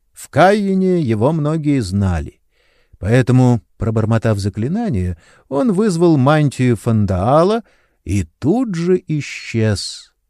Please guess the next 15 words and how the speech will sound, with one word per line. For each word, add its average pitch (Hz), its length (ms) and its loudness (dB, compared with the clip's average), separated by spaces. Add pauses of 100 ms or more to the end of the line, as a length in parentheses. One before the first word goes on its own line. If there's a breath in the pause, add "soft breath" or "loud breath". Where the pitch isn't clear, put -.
(240)
невидимый 95 560 -2
для 73 220 -10
всех, - 480 -6
кроме 143 360 -6
себя 85 360 -12
самого. - 420 -20 (760)
Он 113 160 -2
проскользнул 110 640 -2
под 104 180 -4
аркой 110 240 -2
входного 101 520 -2
портала 104 560 -4
в - 80 -20
парадный 98 520 -4
зал, 113 440 -2